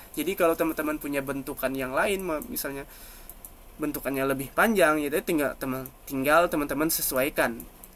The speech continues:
Yang penting logikanya udah dapat, gitu ya. Gitulah, eh, lo-, eh, logarit-, algoritma untuk membuat sepe-, fasad seperti ini kita udah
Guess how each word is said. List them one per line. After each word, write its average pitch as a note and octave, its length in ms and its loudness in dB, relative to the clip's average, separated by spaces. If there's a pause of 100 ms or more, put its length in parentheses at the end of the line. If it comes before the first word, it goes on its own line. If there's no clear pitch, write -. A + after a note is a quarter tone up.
(580)
Yang B2+ 160 -6
penting F3+ 320 2
logikanya C3+ 580 0
udah C3+ 220 2
dapat, A#2+ 320 0 (180)
gitu A#2+ 240 -10
ya. B2 40 -12 (400)
Gitulah, A#2+ 260 -8
eh, - 400 -8
lo-, B2 240 -6
eh, A#2+ 380 0
logarit-, B2+ 580 -2
algoritma C3 800 -2
untuk C#3 240 -8
membuat B2+ 380 -2
sepe-, - 240 -12 (420)
fasad C3+ 300 -2
seperti A#2+ 340 -6
ini D3+ 160 -4
kita E3+ 160 2
udah C#3+ 240 2